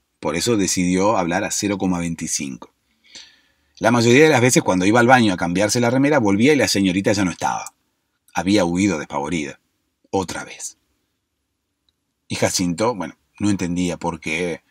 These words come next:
las mujeres, eh, huían despavoridas, aun cuando él creía haber encontrado la solución.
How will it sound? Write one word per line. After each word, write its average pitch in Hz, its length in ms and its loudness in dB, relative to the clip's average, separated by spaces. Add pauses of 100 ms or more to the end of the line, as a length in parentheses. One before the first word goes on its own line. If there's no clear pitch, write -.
(520)
las 95 180 -4
mujeres, 82 500 -6
eh, 55 180 -18 (320)
huían 90 440 -2
despavoridas, 82 680 -4
aun 135 380 0
cuando 90 380 -2
él 120 300 0
creía 123 680 0
haber 101 320 -2
encontrado 113 560 -2
la 85 100 -4
solución. 78 680 -6